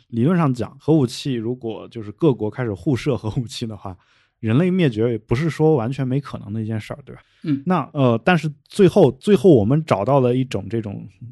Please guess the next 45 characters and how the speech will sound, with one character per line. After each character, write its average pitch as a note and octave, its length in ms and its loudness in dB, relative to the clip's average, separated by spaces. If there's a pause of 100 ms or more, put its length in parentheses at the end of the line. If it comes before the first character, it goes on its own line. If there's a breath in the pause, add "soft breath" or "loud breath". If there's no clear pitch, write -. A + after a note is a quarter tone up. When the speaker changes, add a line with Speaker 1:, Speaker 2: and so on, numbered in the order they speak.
(120)
Speaker 1:
所 G2+ 220 -6
谓 A#2 80 4
的 A#2+ 80 2
有 G#2+ 120 2
核 B2 160 0
国 A#2+ 160 2
家 A#2 140 0
之 B2+ 100 -4
间 B2 140 2
的 B2 80 0
这 B2 60 0
种 G2 140 2
均 C3+ 260 4
衡， G2+ 260 -8 (340 soft breath)
找 F#2+ 140 -4
到 B2 140 4
了 B2 80 2
这 C#3 100 0
样 A#2 160 0
一 G#2+ 120 -2
个 G#2 460 -6
就 G#2+ 140 -12
是 G2+ 420 -10
军 D#3 240 4
事 D#3 220 2
的 G#2 100 -2
这 A2 120 -2
样 G#2+ 180 -2
一 - 20 0
种 G2 300 -8
策 D3 300 2
略 G#2 160 2
来 G2+ 160 -4
解 - 280 -10
决 G#2+ 220 -2
这 D3 120 -2
样 B2 140 -2
一 G#2 60 -6
个 G#2 100 -6
矛 G2 200 -10
盾。 G#2+ 160 -2 (680 soft breath)
呃， A2+ 320 -4
但 G3+ 200 4
这 B3 120 2
个， C#3 160 2